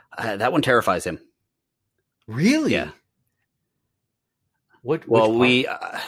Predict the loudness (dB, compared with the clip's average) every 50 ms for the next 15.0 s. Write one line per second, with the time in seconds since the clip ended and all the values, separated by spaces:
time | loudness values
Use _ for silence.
0 | -14 -16 -12 -4 -2 -2 0 2 4 4 4 4 4 2 0 -4 -6 -8 -6 -6
1 | -8 -8 -10 -10 -12 -12 -12 -12 -16 -16 -16 -16 -16 -14 -16 -16 -18 _ _ _
2 | _ _ _ _ _ -4 -4 -2 2 2 2 2 2 -2 -6 -6 0 2 4 4
3 | 6 6 6 4 2 0 -2 -4 -4 -4 -4 -6 -8 -10 -12 -14 -16 -18 _ _
4 | _ _ _ _ _ _ -14 -12 -12 -12 -12 -10 -8 -6 -4 -4 -4 -6 -8 -6
5 | -4 -2 0 2 2 2 0 -2 -2 -4 -4 -2 -2 -2 -4 -4 -6 -8 -8 -8
6 | -8 -10 -8 -8 -10 -8 -8 -8 -10 -10 -12 _ _ _ _ _ _ _ -10 -8
7 | -8 -10 -12 -16 -12 -8 -6 -6 -6 -6 -10 -12 -12 -12 -12 -12 -14 -16 -16 -16
8 | _ _ _ _ _ _ _ _ _ _ _ _ _ _ _ _ _ _ _ _
9 | _ _ _ _ _ _ _ _ _ -16 -14 -14 -14 _ _ _ -8 -8 -6 -4
10 | -4 -4 -4 -6 -10 -16 -16 -16 -16 -16 _ _ _ _ _ _ _ _ _ _
11 | _ _ -10 -6 -4 -2 -2 -2 -4 -4 -6 -8 -8 -10 -10 -10 -10 -10 -8 -8
12 | -8 -8 -10 -12 -12 -18 _ _ _ _ _ _ _ _ _ _ _ _ _ _
13 | _ -14 -12 -8 -8 -8 -6 -6 -6 -6 -6 -6 -6 -6 -6 -4 -4 -2 -2 -2
14 | -2 -2 -2 -2 -2 -2 -2 -2 -2 -6 -8 -6 -8 -8 -8 -10 -10 -12 -12